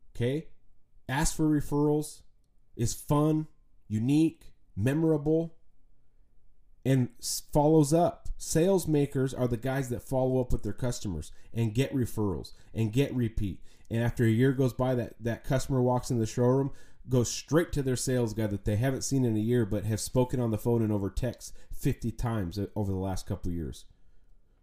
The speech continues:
Okay? Sales makers are al-, always, uh,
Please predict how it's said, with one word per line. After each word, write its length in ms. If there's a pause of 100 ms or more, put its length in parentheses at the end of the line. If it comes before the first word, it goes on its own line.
(140)
Okay? 300 (320)
Sales 360
makers 500 (220)
are 180
al-, 300
always, 580 (340)
uh, 320